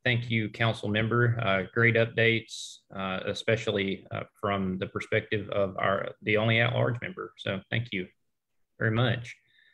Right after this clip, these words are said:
All right, next up, uh, we've got council, or not council, excuse me,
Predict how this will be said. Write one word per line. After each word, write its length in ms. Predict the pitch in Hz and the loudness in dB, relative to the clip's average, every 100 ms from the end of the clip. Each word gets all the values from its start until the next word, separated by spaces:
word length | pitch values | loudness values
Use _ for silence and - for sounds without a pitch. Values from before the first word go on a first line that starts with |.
| _ _ _ _ _ - | _ _ _ _ _ 2
All 80 | |
right, 160 | 170 180 | 2 4
next 300 | 131 - - | 4 2 4
up, 280 | 170 233 - - _ | 6 4 0 -16 _
uh, 140 | 110 98 | -8 -4
we've 240 | 107 98 | -4 2
got 560 | 117 113 110 110 104 - _ _ _ _ | 4 6 6 4 2 -6 _ _ _ _
council, 500 | - 127 123 - 113 113 | -8 -4 -4 -4 -4 0
or 140 | 104 | 0
not 260 | 98 104 - | 0 -2 0
council, 380 | 127 117 131 151 | 0 0 0 -4
excuse 420 | - - 104 95 | -6 -4 -2 -2
me, 300 | 101 101 120 | -2 -2 -2